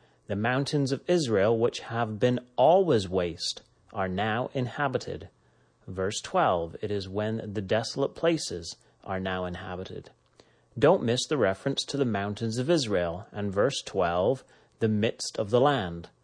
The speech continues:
The conflict is centered on one mountainous region, the middle of the land. This must refer to what is called today the West Bank, where the Jewish settlements are today incredibly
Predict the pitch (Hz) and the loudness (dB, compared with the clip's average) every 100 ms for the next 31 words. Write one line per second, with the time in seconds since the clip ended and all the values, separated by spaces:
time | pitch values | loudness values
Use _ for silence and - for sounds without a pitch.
0 | _ _ _ - 131 - 220 185 95 107 | _ _ _ -6 -4 2 2 2 -2 -2
1 | - 123 113 - 139 139 165 156 - 107 | -2 -6 -4 0 0 0 -2 -2 -4 -4
2 | 107 107 107 104 107 147 156 170 185 - | 0 0 2 2 2 2 0 -2 -2 -4
3 | 117 139 139 95 92 90 - _ - 101 | -2 0 0 -2 -4 -6 -14 _ -6 -2
4 | 101 123 139 139 120 117 139 135 104 85 | 2 4 4 4 2 2 2 2 2 -2
5 | 85 - _ _ _ _ _ _ - 151 | -8 -12 _ _ _ _ _ _ 0 2
6 | - 220 202 208 185 - 104 101 131 113 | 2 0 0 -4 -4 0 0 0 -2 0
7 | 117 135 143 - 113 120 120 147 101 92 | 0 0 -4 -4 0 0 0 0 0 0
8 | 104 151 123 104 90 92 - 104 95 80 | -4 -6 -2 0 0 -2 -4 -2 -2 -4
9 | - - _ _ _ 113 101 98 101 143 | -14 -20 _ _ _ 2 2 -2 0 0
10 | 165 - 127 104 92 92 110 - - 104 | 0 2 0 0 -4 -6 -6 -8 -6 -6
11 | - 117 113 117 113 107 - - 220 143 | -4 2 2 2 -2 -6 -4 2 4 4
12 | 90 85 92 | 0 -4 -6